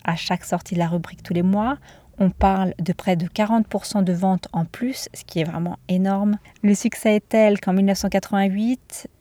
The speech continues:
Stefano Bonilli et Daniele Cernilli impriment un cahier du Gambero Rosso qui sera publié avec une sortie tous les six mois.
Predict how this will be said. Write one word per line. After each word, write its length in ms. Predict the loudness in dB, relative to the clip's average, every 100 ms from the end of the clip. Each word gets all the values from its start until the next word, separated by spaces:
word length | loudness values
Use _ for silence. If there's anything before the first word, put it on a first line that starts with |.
| -20
Stefano 440 | -8 0 4 4 6
Bonilli 580 | 6 4 4 2 0 0
et 80 | 0
Daniele 340 | 2 2 0
Cernilli 640 | 0 2 2 2 0 -2 -2
impriment 640 | 0 -2 -2 -4 0 2 0 0
un 120 | 0
cahier 500 | 0 -2 0 0 0
du 140 | -2 0
Gambero 420 | 0 2 0 0
Rosso 520 | -2 -4 0 0 0
qui 140 | -2 -8
sera 280 | -2 -2
publié 640 | -2 -4 -4 -2 0 0 -2
avec 340 | -4 -4 -4 -4
une 80 |
sortie 540 | -4 -4 -8 -6 -4 -4 -6
tous 100 | -2
les 120 | -2
six 180 | -2 -2
mois. 300 | -2 -4